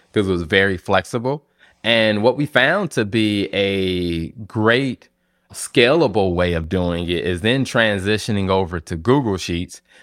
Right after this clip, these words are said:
because they're gonna see real-time updates. And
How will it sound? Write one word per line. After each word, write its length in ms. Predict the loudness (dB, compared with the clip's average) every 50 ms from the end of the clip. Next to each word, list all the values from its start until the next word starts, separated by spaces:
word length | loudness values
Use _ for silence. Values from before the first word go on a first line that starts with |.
| _
because 480 | -2 0 2 4 4 4 4 0 -2 0
they're 200 | 2 2 2 2
gonna 220 | 0 -2 -2 -2
see 260 | -4 -4 -4 -2 -2
real-time 720 | -2 -2 0 2 2 2 0 -2 -2 0 0 0 0 -2 -2 -2
updates. 720 | -2 -4 -2 -2 -2 -2 -2 -2 -4 -8 -14 -18 -18 _ _ _ _ _ _ _ _ _ -2
And 640 | 0 2 2 2 2 2 2 2 0 0 -2 -4